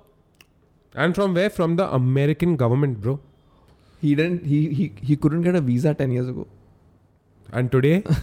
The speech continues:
Speaker 2: <laughs>
Speaker 1: he's in
Speaker 2: Bro.
Speaker 1: the fucking, uh, parliament getting a standing ovation.
Speaker 2: Fifteen standing
Speaker 1: Fifteen
Speaker 2: ovation.
Speaker 1: of them.
Speaker 2: So, uh, he's kind of making us proud, bro. That's one fact.
Speaker 1: Yeah, yeah. See, you have to, you have to give credit where credit
Speaker 2: Credit
Speaker 1: is due.
Speaker 2: is due, bro.
Speaker 1: And Modi
Speaker 2: I think
Speaker 1: deserves
Speaker 2: credit
Speaker 1: the
Speaker 2: is
Speaker 1: credit.
Speaker 2: due.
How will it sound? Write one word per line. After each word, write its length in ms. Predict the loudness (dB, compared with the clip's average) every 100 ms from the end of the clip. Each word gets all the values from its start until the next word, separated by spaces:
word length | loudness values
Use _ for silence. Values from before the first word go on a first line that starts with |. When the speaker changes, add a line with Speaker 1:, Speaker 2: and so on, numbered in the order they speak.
| 0
Speaker 2:
<laughs> 300 | 0 -2 0
Speaker 1:
he's 180 | 0 0
in 140 | 0
Speaker 2:
Bro. 80 | -2
Speaker 1:
the 20 |
fucking, 520 | -2 -2 0 0 2 2
uh, 280 | 2 0
parliament 600 | 0 0 2 2 0 -2 -2
getting 240 | 0 0
a 60 | -2
standing 460 | -2 -2 2 2
ovation. 460 | 2 2 0 0 0
Speaker 2:
Fifteen 500 | 0 -2 0 2 2
standing 340 | 0 0 0 0
Speaker 1:
Fifteen 160 | 0 0
Speaker 2:
ovation. 120 | -2
Speaker 1:
of 60 |
them. 200 | -6 -8 -12 -20 -20 -20 _ -20 -20
Speaker 2:
So, 380 | -4 0 0 -2 -14 -20 -20 _ _ -8
uh, 840 | -2 2 2 2 2 2 0 0 -4 -10 -20 _ -4
he's 300 | -2 -2 -2
kind 240 | -2 0
of 80 | -2
making 320 | -2 -2 -4
us 140 | -4
proud, 280 | -4 -2 -2
bro. 80 | -2
That's 600 | 0 0 -2 -10 -12 -8
one 500 | 0 2 2 -2 -8
fact. 500 | -6 -2 -2 -4 -4
Speaker 1:
Yeah, 260 | -2 -2 -4
yeah. 60 |
See, 140 | -4 0
you 120 | 0
have 220 | 0 -2 -2
to, 240 | -2 -2 -8 -20 -20 _ _ _
you 160 | -4 -2
have 160 | -2 -2
to 80 |
give 200 | -2 -2
credit 340 | -2 0 0 0
where 100 | -2
credit 320 | -2 -2 -2
Speaker 2:
Credit 300 | 0 0 2
Speaker 1:
is 60 | 0
due. 40 |
Speaker 2:
is 40 | 0
due, 200 | 0 0
bro. 100 | 0
Speaker 1:
And 100 | 0
Modi 300 | 0 0 0
Speaker 2:
I 100 | 0
think 140 | 0 0
Speaker 1:
deserves 160 | 0
Speaker 2:
credit 160 | 0 0
Speaker 1:
the 60 | 0
Speaker 2:
is 60 |
Speaker 1:
credit. 120 | 0
Speaker 2:
due. 180 | 0 -2